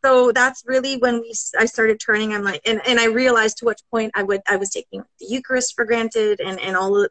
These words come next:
the wonderful parts of our faith for granted. So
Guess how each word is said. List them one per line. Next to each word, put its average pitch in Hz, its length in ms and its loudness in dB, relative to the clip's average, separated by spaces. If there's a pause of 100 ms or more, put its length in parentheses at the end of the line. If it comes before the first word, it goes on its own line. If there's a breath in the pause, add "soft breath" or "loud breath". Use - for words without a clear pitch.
the 240 80 -2
wonderful 262 380 0
parts 226 280 -2
of 208 60 -4
our 196 160 -2
faith 196 200 0 (140)
for 202 80 -14
granted. 190 500 -4
So 185 320 0